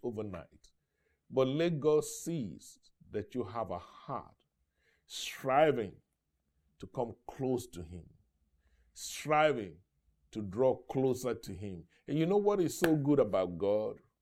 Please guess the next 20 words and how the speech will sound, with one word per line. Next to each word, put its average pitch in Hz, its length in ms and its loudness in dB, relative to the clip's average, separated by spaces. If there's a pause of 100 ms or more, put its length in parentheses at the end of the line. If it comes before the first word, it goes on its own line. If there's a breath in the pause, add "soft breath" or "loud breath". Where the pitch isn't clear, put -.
(420)
When 101 200 -8
you 101 120 -4
draw 98 380 -6
close 131 420 -6
to 117 140 -12
Him, 113 300 -12 (720)
He 90 80 -14
will 85 320 -12
draw 82 240 -10 (120)
close 73 260 -12
to 69 100 -20
you. 50 180 -18 (1000)
Thank 160 260 0
you 170 80 -4
for 135 160 -2
listening 135 540 -4
to 131 80 -8
me 117 200 -8
this 110 320 -10
evening. 123 320 -6